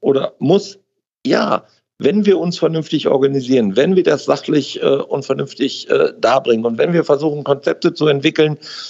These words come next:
äh, die, die seriös sind, dann kann man, wie das Beispiel Hannover zeigt, damit auch etwas erreichen. Und auf der anderen Seite die Clubs, die sehen, ui, äh,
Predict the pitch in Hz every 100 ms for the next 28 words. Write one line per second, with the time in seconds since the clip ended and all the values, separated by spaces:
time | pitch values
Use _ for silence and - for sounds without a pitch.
0 | - 160 156 151 202 170 - 151 151 151
1 | 139 131 139 143 151 185 135 95 - -
2 | _ _ _ 110 113 180 - _ _ -
3 | 98 123 175 208 - 170 98 101 - 98
4 | 107 - 107 104 107 110 - - 110 139
5 | _ _ _ - 95 110 156 175 - -
6 | 127 139 - 127 - 139 139 - 143 143
7 | 196 - 180 - _ _ _ - 139 -
8 | 127 131 - 143 151 139 139 143 123 120
9 | - 185 - - - - 131 143 139 -
10 | - 208 160 - _ _ 143